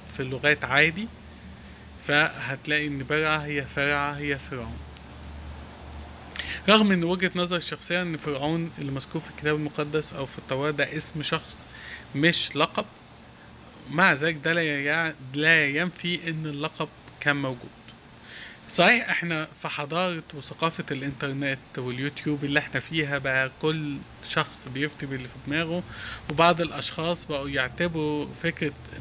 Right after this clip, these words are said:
برعة او البيت الكبير زي ما كان بيقول ما ال-، الكنيسة الاسرائيلي بيحكم. طبعا الكنيسة مش القصر الملكي، الكنيسة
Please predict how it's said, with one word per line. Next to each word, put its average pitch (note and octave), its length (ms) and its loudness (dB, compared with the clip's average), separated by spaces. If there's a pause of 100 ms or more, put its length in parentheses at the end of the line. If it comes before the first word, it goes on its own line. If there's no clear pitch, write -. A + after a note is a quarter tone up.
(100)
برعة D#3 420 6
او C3 300 -6
البيت C#3 380 -4
الكبير D#3 640 0 (540)
زي D#3+ 460 6
ما D3 120 0
كان D#3+ 220 -2
بيقول D3+ 340 -4
ما D3+ 200 -4
ال-، C3 680 -6 (400)
الكنيسة C#3+ 840 0
الاسرائيلي C#3 800 -2
بيحكم. C3+ 420 -2
طبعا C#3+ 220 4
الكنيسة D3+ 560 0
مش C#3+ 160 -4
القصر D3 340 -2
الملكي، D3+ 440 0
الكنيسة D3+ 360 -4